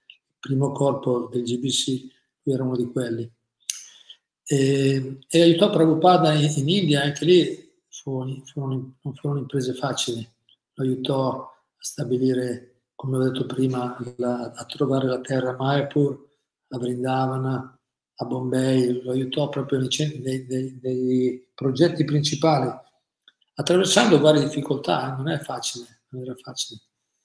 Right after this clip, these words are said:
Eh, Tamal Krishna l'ha detto, fa, ero, ero proprio, come dire, da mattina a sera, no? Impegnato al servizio di Prabhupada, riposava pochissimo, no?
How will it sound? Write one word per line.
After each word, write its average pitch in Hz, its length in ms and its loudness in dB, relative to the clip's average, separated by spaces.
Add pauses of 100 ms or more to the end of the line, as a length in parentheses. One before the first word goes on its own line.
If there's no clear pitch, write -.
(240)
Eh, 120 680 -14 (200)
Tamal 127 240 -8
Krishna 131 520 -4
l'ha 131 120 -2
detto, 127 460 -2 (600)
fa, 120 300 -6
ero, 117 500 -8 (260)
ero 127 240 -4
proprio, 131 520 2
come 131 280 -2
dire, 131 580 -2 (800)
da 147 100 -4
mattina 151 420 2
a 147 40 0
sera, 151 480 2
no? 135 300 -8
Impegnato 131 520 -8
al 131 60 -8
servizio 127 460 -6
di 120 80 -6
Prabhupada, 127 840 -8 (280)
riposava 135 540 -2
pochissimo, 131 1040 -4
no? 127 200 -12